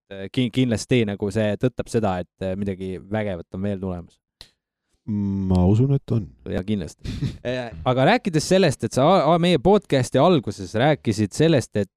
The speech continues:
Speaker 1: äh, pillid oli väga tavaline nähtus sinu kodus.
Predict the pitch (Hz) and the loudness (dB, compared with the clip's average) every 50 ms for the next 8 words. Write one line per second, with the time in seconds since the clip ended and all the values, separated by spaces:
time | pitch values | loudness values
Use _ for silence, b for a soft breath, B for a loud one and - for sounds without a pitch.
0 | - 107 107 107 107 104 104 104 101 101 - - 170 214 240 214 139 107 101 - | -6 -4 -2 0 0 0 0 0 -2 -2 0 0 0 2 2 0 0 -2 -4 -6
1 | - 104 110 117 113 107 107 107 104 123 175 202 214 160 - 139 160 185 185 156 | -6 -4 -4 -2 -2 0 0 0 0 2 2 2 0 0 2 4 4 4 4 4
2 | 117 104 101 98 104 107 110 135 165 175 - _ - 82 - - - - 151 156 | 2 2 0 -2 -2 -2 0 0 -2 -2 -4 _ -12 -12 -12 -10 -6 -2 -2 0
3 | 120 110 127 - 107 - - - | 2 2 2 2 0 -2 -4 -12